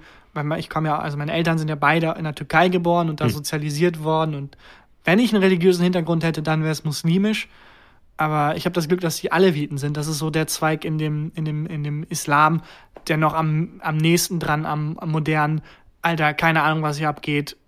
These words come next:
Speaker 1: Religion ist irgendwie komisch, lass mal einfach unser Ding machen“, dran
Speaker 2: Ja.
Speaker 1: ist. Und deswegen, ich war auch, ich hab noch nie eine Moschee von innen gesehen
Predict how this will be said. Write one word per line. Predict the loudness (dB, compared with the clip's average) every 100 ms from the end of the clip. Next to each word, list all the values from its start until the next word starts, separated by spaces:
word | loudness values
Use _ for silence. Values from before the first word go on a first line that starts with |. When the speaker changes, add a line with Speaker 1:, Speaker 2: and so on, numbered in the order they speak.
| _ -20 _ _ -2
Speaker 1:
Religion | 0 2 2 0
ist | 0
irgendwie | -4 -4
komisch, | -2 -2 -2 -2
lass | -2 0
mal | 0 -2 -2
einfach | -4 -2
unser | -2 -2
Ding | -4 -4
machen“, | -4 -6 -4
dran | 0 0 0
Speaker 2:
Ja. |
Speaker 1:
ist. | -4 -6 -10 -20 -20 -20 -20 -8
Und | -4 -2
deswegen, | 0 2 0
ich | 0
war | -2 -2
auch, |
ich | -4
hab | -4
noch | 0
nie | 4
eine | 4
Moschee | 4 2 0 -2
von | -2
innen | 0 0 0
gesehen | -2 -4 -6